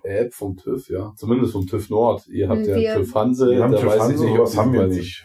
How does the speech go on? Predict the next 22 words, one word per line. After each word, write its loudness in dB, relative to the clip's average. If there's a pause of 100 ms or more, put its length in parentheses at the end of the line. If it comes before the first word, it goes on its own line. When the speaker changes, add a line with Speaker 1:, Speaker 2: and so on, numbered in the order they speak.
Speaker 2:
Die -8
Speaker 3:
Ich -2
glaub, 0
wir -2
kriegen -2
noch 6
eine 4
Speaker 2:
letztlich, 0
die 0
Speaker 3:
E-Mail. 2
Speaker 2:
Fahrschüler 0
kriegen -2
jeweils -2
eine -2
E-Mail 2 (120)
über 0
Speaker 1:
Ja. 0
Speaker 2:
das -6 (140)
Prüfprotokoll. -6
Speaker 3:
Ja, 4
ich 0
Speaker 1:
Genau, -4